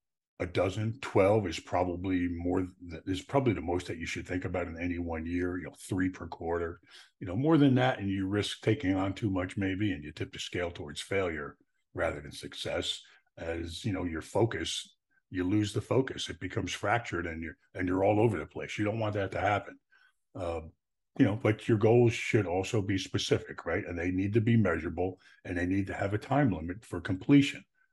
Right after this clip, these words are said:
And any of these goal programs are gonna tell you that. You know, goals need to be also, if you think about this, it's kinda counterintuitive, but they also need to be somewhat risky, okay? They need to,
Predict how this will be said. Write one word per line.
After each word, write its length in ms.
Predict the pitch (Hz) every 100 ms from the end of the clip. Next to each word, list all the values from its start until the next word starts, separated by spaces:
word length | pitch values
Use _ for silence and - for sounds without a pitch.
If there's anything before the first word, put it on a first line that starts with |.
| -
And 200 | 92 85 -
any 220 | 117 117
of 80 | 104
these 180 | 98 95
goal 260 | 98 123
programs 540 | 127 90 78 78 87 87
are 40 |
gonna 180 | 104 101
tell 180 | - 147
you 120 | 143
that. 160 | - - _ - _ -
You 100 | 90
know, 240 | 87 90 - -
goals 400 | 92 104 117 110
need 280 | 95 101 110
to 60 |
be 380 | 104 107 110 110 -
also, 680 | 110 147 - 85 78 104 - _ _ _ -
if 140 | - 98
you 80 |
think 300 | 80 131 147
about 340 | 95 82 - -
this, 240 | 71 - - _ _ _ _
it's 80 | -
kinda 240 | 110 117
counterintuitive, 960 | 113 123 123 123 123 117 143 113 78 78 _ _ _ _ -
but 120 | 110
they 100 | 110
also 300 | 127 123 107
need 220 | 95 107
to 80 | 95
be 180 | 82 82
somewhat 800 | - - - 151 151 151 82 - 80
risky, 520 | 71 - - - - _ _ _ 98
okay? 260 | 87 117
They 160 | 107 104
need 200 | 127 104
to, 160 | 82